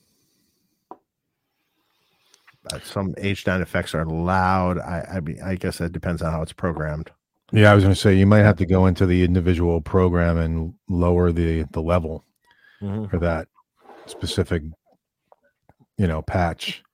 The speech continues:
Speaker 2: Um, okay. Let's see.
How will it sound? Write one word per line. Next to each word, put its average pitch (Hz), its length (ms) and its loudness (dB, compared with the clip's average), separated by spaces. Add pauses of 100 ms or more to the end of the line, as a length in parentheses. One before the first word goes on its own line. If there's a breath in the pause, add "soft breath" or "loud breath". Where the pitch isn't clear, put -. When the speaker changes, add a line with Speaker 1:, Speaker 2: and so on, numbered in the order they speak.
(1040 soft breath)
Speaker 2:
Um, 92 800 -2 (460)
okay. 139 400 4 (760)
Let's - 260 -12
see. 90 440 -8